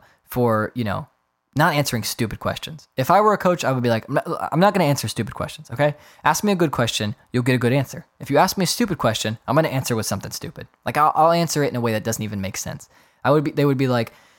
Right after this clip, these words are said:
"You know, in the second period, the team kind of, uh, was in a bit of a lull to start, but then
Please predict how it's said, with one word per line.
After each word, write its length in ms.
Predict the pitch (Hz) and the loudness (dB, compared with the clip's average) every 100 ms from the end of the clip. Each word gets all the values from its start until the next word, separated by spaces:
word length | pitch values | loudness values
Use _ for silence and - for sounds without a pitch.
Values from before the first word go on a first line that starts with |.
| _ | _
"You 60 | 214 | 0
know, 240 | 214 202 | 2 2
in 100 | 226 | 2
the 80 | 226 | 0
second 340 | - 247 - | 0 -2 -2
period, 420 | 156 208 208 180 143 | -2 0 2 2 0
the 60 | |
team 440 | 135 185 185 175 - _ - _ | -2 0 0 -2 -6 _ -14 _
kind 260 | 160 175 165 | 0 2 2
of, 220 | 139 139 | 0 4
uh, 360 | 131 123 117 110 | 4 6 4 4
was 160 | 135 | 0
in 100 | 170 | 0
a 60 | 160 | 2
bit 120 | 165 | 2
of 100 | 139 | 2
a 60 | 123 | 0
lull 420 | 113 147 151 131 | 2 4 4 2
to 120 | 113 | -2
start, 380 | - - 165 - | -4 0 2 0
but 120 | 120 | -2
then 180 | 180 | -2